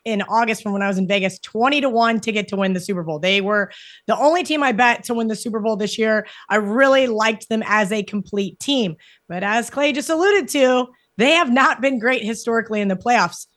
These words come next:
You're absolutely right. Houston Texans are playing with house money. Frankly, this is, in my opinion, C J Stroud's third playoff game. That game against the Colts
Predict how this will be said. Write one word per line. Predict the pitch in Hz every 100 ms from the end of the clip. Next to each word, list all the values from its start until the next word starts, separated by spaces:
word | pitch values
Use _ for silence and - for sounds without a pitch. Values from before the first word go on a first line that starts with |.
| _ 233
You're | 277
absolutely | 269 254 226
right. | 240 -
Houston | - 269 262
Texans | 233 240 226 214
are |
playing | - 233 240
with | 233
house | 220 220
money. | 190 175 196 _ _ _
Frankly, | 254 320 285 254
this | 233 311 226
is, | 175 - _ -
in | 214
my | 208 277
opinion, | 294 208 190 196
C | 226
J | 208 202
Stroud's | 220 202 190 - _ _
third | 254 302 240 190 190 _ _
playoff | 233 220 175 175
game. | 156 190 - -
That | 247 262 202
game | 247 294 302
against | 233 240 233 -
the |
Colts | 196 226 247 -